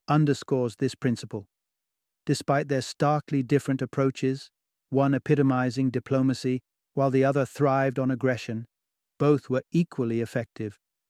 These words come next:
This divergence highlighted a crucial insight. The essence of leadership transcends a one-size-fits-all model, advocating instead for a personalized approach that harnesses one's unique personality and values.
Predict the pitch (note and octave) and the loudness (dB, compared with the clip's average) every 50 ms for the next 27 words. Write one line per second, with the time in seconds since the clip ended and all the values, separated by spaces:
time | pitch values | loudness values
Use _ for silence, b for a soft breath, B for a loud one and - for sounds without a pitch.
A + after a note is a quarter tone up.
0 | _ _ _ _ _ _ _ _ _ _ _ D3 F3 F3+ - - F3+ D#3 D3 C#3+ | _ _ _ _ _ _ _ _ _ _ _ 2 2 2 2 0 0 0 2 2
1 | D3 C#3+ C3 D3 C#3+ - - C#3+ C#3+ C#3 C3+ C3 B2+ - C3 A#2 A#2 - - - | 2 2 2 0 0 0 0 0 0 0 0 -2 -2 -4 -6 -6 -6 -8 -4 -2
2 | D3+ D3 - - C#3 C3+ C#3 C#3+ C3 C3+ - - A#2 G2+ G2+ G2 - - _ _ | -2 -2 0 -2 -4 -4 -2 -2 -2 -2 -4 -4 -8 -8 -8 -10 -14 -18 _ _
3 | _ _ _ _ _ _ _ _ - C#3 D3 C#3+ E3+ F3 - - G#3+ F#3+ - - | _ _ _ _ _ _ _ _ -2 -2 0 2 0 0 0 0 -2 0 0 -2
4 | F#3 D#3 D3 C#3 D3 D3 C3+ A#2 - - A#2 G#2+ - - - _ _ _ - - | -4 0 0 2 2 2 0 -4 -6 -6 -8 -8 -8 -10 -20 _ _ _ -8 -4
5 | D3+ C#3 C3+ C3+ - - D#3 D3 C3+ C#3 C3+ C#3 C3 A#2+ A#2+ A#2+ C3+ C#3+ C#3+ D3 | -2 0 0 -2 -2 0 0 2 2 2 0 -2 -2 -2 -2 0 0 0 0 -2
6 | C3 - - C#3 C3 B2+ B2+ - - - C#3+ C3+ - - C#3+ C3+ C#3 C3+ C3+ C3 | -2 -4 -4 -2 -2 -2 -4 -4 -4 -2 -4 -2 -2 -2 -2 0 0 0 -2 -2
7 | B2+ A#2 - A#2 A2 A2 - _ _ _ _ _ _ _ _ - C#3 D3 D#3+ D3+ | -2 -4 -8 -10 -12 -14 -16 _ _ _ _ _ _ _ _ 0 2 2 2 2
8 | D#3 D3+ - D3+ C#3+ C3 C#3+ C3 C3 B2+ C3 - - - D3 B2 A#2+ A#2+ - - | 0 0 2 2 0 2 2 0 0 0 -2 -2 -2 -2 0 0 0 -2 -4 -2
9 | C3 B2 A2+ - - D3+ D#3 D#3+ - - E3 D3+ C#3+ C3+ C3+ C3 A#2 - C3 - | -2 -2 -2 -2 -2 0 0 0 0 0 0 0 0 0 0 -2 -2 -4 -6 -6
10 | - - C#3 B2+ A#2+ C#3 - - - _ _ _ _ _ - C3 B2 - - - | -2 -2 -2 -2 -2 -4 -8 -12 -20 _ _ _ _ _ -8 -6 -6 -6 -4 -2
11 | C#3+ D3 D3 D#3 D3+ - - C#3+ C3 A2+ A#2+ B2+ C3 C3 A#2+ A2+ B2+ B2+ B2+ C3+ | 0 0 2 2 0 0 -2 -2 -4 -2 -2 -2 -2 -2 -2 -2 0 0 2 2
12 | D3+ D#3+ - - - C#3 C3+ - - C3+ C3+ C3 C3 C3 B2+ - - B2+ A#2+ A#2+ | 2 0 0 -4 -6 -6 -4 -4 -2 -2 -2 -2 -2 -2 -4 -6 -6 -6 -4 -4
13 | A#2+ A2 B2 A#2 A#2 A2+ A2+ A2 G#2 G#2 - - - | -4 -2 -2 -4 -4 -4 -6 -8 -10 -12 -14 -18 -20